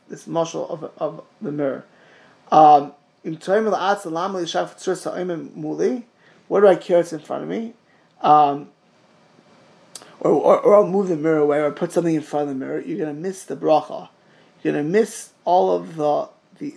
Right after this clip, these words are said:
the ability to connect. The more, you know, the, the Kotzker Rebbe, who I'm named after, the great Rebbe, uh, uh, the great Rebbe,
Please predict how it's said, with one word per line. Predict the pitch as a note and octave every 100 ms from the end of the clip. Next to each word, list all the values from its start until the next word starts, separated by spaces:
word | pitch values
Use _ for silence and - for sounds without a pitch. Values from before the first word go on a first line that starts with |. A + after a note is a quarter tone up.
| -
the | D#3 C#3+ C#3
ability | - D#3+ D3 G3 F3 - D#3
to | -
connect. | D#3+ D3+ D#3 B2 - - _ - - - -
The |
more, | D#3 F#3+ A3+ A#3+ A3+
you | -
know, | F3 F3+ F3+ - _ _ _ _
the, | A3+ C#3 -
the | C#3
Kotzker | - F#3 F#3+ - D#3+
Rebbe, | F3+ E3 D#3+ G#3 - _ _ _ _ _ _
who | - D3 - - _
I'm | D3+ D#3
named | D3+ D3 C#3+
after, | C#3 C3 - F3 F3
the | -
great | - E3 E3+
Rebbe, | B2+ D#3 E3 D3
uh, | C#3+ - D#3 C3+ - C#3+ -
uh, | D#3 - F#3 -
the | D#3
great | D#3 E3 -
Rebbe, | E3 D#3 C#3+ D3